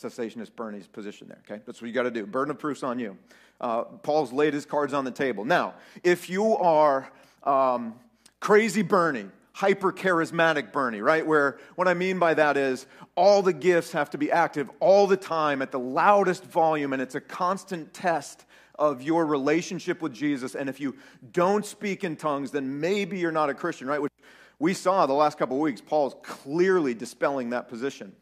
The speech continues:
pushing back on it. Then this passage is gonna push on you too, and I'm glad that it will. So for example, verse nineteen, Paul says, "In church, I would rather you speak five words with your mind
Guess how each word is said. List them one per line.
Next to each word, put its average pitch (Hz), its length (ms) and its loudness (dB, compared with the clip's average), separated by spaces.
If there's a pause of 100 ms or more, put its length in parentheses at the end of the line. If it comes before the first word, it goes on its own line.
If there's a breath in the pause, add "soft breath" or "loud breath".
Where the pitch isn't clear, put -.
pushing 156 280 -4
back 139 240 -2
on 98 160 -10
it. 85 80 -20 (460 loud breath)
Then 165 100 -2
this 226 120 4
passage 180 440 0
is 139 80 -12
gonna 165 160 -2
push - 280 -6
on 151 140 -2
you 170 140 -6
too, 170 260 -2
and 147 80 -2
I'm 123 220 -6
glad 165 440 -4
that 143 100 -2
it 120 100 -4
will. 143 260 0
So 113 140 -14
for 160 220 0
example, 131 440 -4
verse 123 240 -6
nineteen, 135 640 -6
Paul 127 220 -2
says, 139 400 -4 (520 loud breath)
"In 208 240 0
church, 208 460 0
I 151 120 2
would 143 320 -2
rather 180 400 2
you 170 180 -8
speak - 540 -10 (240 loud breath)
five 185 500 -2
words 175 340 0
with 151 220 -6
your 143 140 -4
mind 143 580 -2